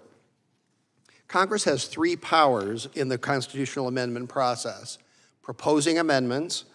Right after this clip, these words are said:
setting the mode of ratification, and, according to the Supreme Court in Dillon versus Gloss, imposing a ratification deadline. Congress proposes an amendment by passing a joint resolution with two parts,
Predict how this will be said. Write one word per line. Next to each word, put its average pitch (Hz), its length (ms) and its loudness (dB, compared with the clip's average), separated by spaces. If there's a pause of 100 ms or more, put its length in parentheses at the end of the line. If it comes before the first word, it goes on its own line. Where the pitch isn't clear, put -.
(140)
setting 156 440 0
the 156 60 2
mode 151 260 2
of 147 120 -6
ratification, 139 1000 -2 (460)
and, 147 280 4
according 143 380 2
to 139 220 -2
the 127 140 -6
Supreme 143 400 -2
Court 147 180 4
in 135 120 4
Dillon 135 320 4
versus 120 340 -2
Gloss, 131 440 2
imposing 127 520 -2
a 123 40 0
ratification 113 800 -4
deadline. 107 560 -6 (880)
Congress 202 320 0
proposes 147 640 -2
an 139 100 2
amendment 123 600 -4
by 143 120 4
passing 170 460 -2
a 151 60 -2
joint 143 320 -4
resolution 143 800 -4
with 123 200 -4
two 156 220 -4
parts, 127 600 -4